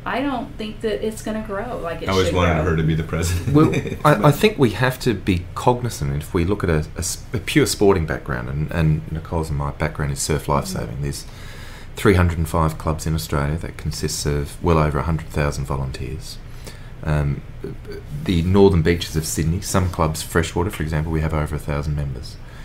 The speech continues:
Speaker 3: And then we have an executive that is voted in each year. And, and the majority of those people on executive, um,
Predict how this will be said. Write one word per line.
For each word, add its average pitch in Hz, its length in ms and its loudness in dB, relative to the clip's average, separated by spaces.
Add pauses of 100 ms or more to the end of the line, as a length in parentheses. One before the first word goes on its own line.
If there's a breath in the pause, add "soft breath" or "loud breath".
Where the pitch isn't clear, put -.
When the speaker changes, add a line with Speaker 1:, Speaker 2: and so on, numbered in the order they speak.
(220 loud breath)
Speaker 3:
And 85 120 4
then 80 100 6
we 80 100 4
have 82 100 4
an 80 80 4
executive 78 580 2
that 71 100 -2
is 73 120 -6
voted 71 300 -2
in 71 200 -2
each - 200 -6
year. 62 160 -6
And, - 120 -6 (140)
and 76 320 2 (340 loud breath)
the 98 60 2
majority 101 520 10
of 80 60 8
those 78 200 6
people 73 280 0
on 69 120 0
executive, 67 680 -4 (380 loud breath)
um, 69 420 0